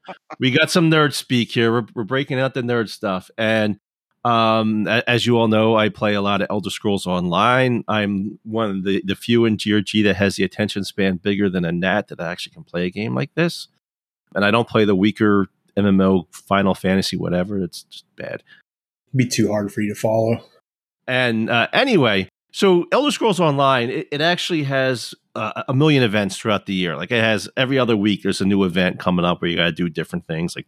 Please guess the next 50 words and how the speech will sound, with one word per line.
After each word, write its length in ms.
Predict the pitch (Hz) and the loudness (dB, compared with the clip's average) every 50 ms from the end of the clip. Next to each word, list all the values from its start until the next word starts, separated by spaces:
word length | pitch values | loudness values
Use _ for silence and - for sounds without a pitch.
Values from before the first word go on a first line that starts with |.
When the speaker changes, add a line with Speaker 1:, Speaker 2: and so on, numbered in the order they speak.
| - | -4
Speaker 2:
dungeon 380 | - 87 85 85 - 85 85 85 | -2 -2 -2 -2 -4 -6 -6 -4
raiding, 640 | 85 85 87 87 85 82 82 85 85 87 92 92 - - - - - - - - - _ - | -2 -2 -2 -2 -2 -4 -4 -6 -6 -6 -6 -6 -8 -12 -16 -16 -16 -16 -18 -20 -20 _ -8
uh, 400 | - 80 76 - - - 67 69 - _ _ _ _ _ - | -6 -4 -4 -4 -6 -8 -10 -12 -16 _ _ _ _ _ -2
whatever. 460 | - 165 160 135 113 95 73 62 - _ _ _ _ _ _ _ _ _ _ _ _ _ - | 2 2 2 2 2 0 -2 -6 -12 _ _ _ _ _ _ _ _ _ _ _ _ _ -16
So 520 | - - 156 143 131 127 123 123 123 120 - | -8 -4 -2 0 0 0 0 0 -2 -4 -4
in 100 | 139 131 | -4 -4
the 80 | 135 | -4
course 300 | - - 185 190 180 - | 0 2 2 2 2 2
of 60 | - 139 | 0 0
the 60 | 139 | 2
year, 380 | 139 131 135 131 131 131 123 | 2 4 4 6 6 4 4
one 420 | 117 104 98 98 95 127 147 151 156 | 2 0 -2 -2 0 2 2 2 2
time 240 | 156 165 156 143 131 | 2 2 2 2 2
a 40 | 131 | 0
year 220 | 123 120 120 117 | 0 2 0 0
for 100 | 113 - | 0 -2
about 180 | 107 98 92 - | -4 -4 -4 -2
two 200 | - - 139 120 | -2 -2 0 2
weeks, 360 | 107 110 110 110 95 - - | 2 2 2 2 0 -2 -2
there's 260 | - 110 107 104 90 - | 0 2 2 2 0 0
a 160 | 104 110 104 | 0 0 0
P 260 | 92 - - 113 110 | -2 -2 0 0 0
V 140 | 95 101 101 | 2 2 0
P 240 | 92 - - 107 101 | -2 -2 0 0 2
event, 300 | 95 82 87 87 85 - | 2 2 0 -2 -2 -2
and 80 | - 98 | -2 -4
this, 180 | 95 - - - | -4 -4 -6 -8
it's 140 | 110 - | -8 -8
called, 460 | - - 110 104 98 95 95 92 - _ _ _ _ _ _ - | -4 0 0 2 2 2 0 -4 -10 _ _ _ _ _ _ -4
uh, 160 | - 92 92 | -2 0 2
White 340 | 95 98 110 117 123 - - | 2 4 4 2 2 0 -2
S-, 180 | - - - - _ _ _ _ _ _ _ _ _ _ | -6 -8 -8 -10 _ _ _ _ _ _ _ _ _ _
Strake's 720 | - - - - - 139 120 120 113 - - - - - - | -12 -10 -8 -4 0 2 2 2 0 -2 -6 -12 -12 -10 -8
Mayhem 800 | - 156 110 117 120 117 113 95 113 113 110 107 104 107 110 - _ | -6 -4 -2 0 0 0 0 0 2 2 2 2 0 -2 -6 -6 _
event. 240 | - 113 90 87 80 | -2 0 0 0 0
It 40 | 92 | 0
used 80 | 117 - | -2 -2
to 40 | |
be 80 | - 123 | -2 0
called 160 | 117 107 90 | 0 0 0
something 200 | - - 117 90 87 | 0 0 -2 0 -2
like 140 | 87 - | -2 -2
Midsummer's 500 | 101 101 92 - - 98 95 95 87 - | -2 -4 -2 -2 -2 0 0 0 0 0
Mayhem 340 | 92 90 90 90 85 80 80 | -2 -2 -2 -2 -2 -4 -4
event, 260 | 80 78 85 85 80 | -4 -4 -4 -4 -4
but 100 | - 80 | -6 -6
they 80 | - 87 | -8 -8
changed 360 | - - - 78 80 78 - - | -6 -6 -6 -6 -6 -6 -8 -10
the 120 | - 147 | -12 -10
name. 160 | 147 160 175 | -10 -12 -12